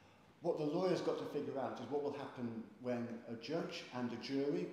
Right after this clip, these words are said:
perhaps, consider the facts maybe two or three years from now. In between, the law itself may have changed and the political climate may have changed, and let's, let's not forget that judges are influenced by the world in which they live. That sort of prediction cannot be done right now by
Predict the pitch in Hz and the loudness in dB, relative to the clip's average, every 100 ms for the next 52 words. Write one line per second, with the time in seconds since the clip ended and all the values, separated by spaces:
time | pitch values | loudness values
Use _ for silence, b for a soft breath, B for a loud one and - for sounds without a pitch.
0 | - - 143 170 - - - - - - | -8 -8 -6 -6 -6 -8 -10 -12 -18 -10
1 | 151 - 165 147 139 117 131 - - 131 | -6 -4 -2 -2 -2 -2 -4 -6 -2 0
2 | 123 123 151 135 - 135 156 175 - 117 | 0 -2 0 0 2 2 2 0 -2 -4
3 | 98 92 - - - B B B B B | -6 -8 -12 -16 -20 B B B B B
4 | B B 160 147 - - 196 175 - 135 | B B 2 4 2 2 4 4 6 4
5 | 135 165 135 160 160 131 113 107 - 113 | 6 6 6 6 4 4 -2 -2 -4 -4
6 | 120 143 - - - 123 123 120 110 151 | -2 -4 -6 -12 -6 -4 0 -2 -2 -6
7 | - 123 - 160 151 120 110 107 - 120 | -6 -6 0 2 2 0 -2 -6 -8 -6
8 | 117 127 - 120 117 120 143 143 - 143 | -6 -4 -2 0 0 -2 -4 -4 -6 -6
9 | - 156 151 131 131 131 120 123 123 117 | -4 -4 -4 -4 -2 -2 -2 -4 -4 -4
10 | 139 131 127 123 123 117 113 120 110 107 | -2 -2 -4 -4 -2 -2 0 -2 -2 -4
11 | 101 - 110 110 95 90 - B B B | -6 -6 -4 -4 -6 -10 -14 B B B
12 | B B 120 135 175 - - 220 - 135 | B B -8 -2 -2 -2 0 0 0 -2
13 | 139 120 117 - 127 - 147 127 127 120 | -4 -4 -4 -4 -8 -6 -6 -4 -4 -4
14 | 117 113 110 107 110 107 104 104 | -4 -4 -6 -6 -8 -8 -6 -8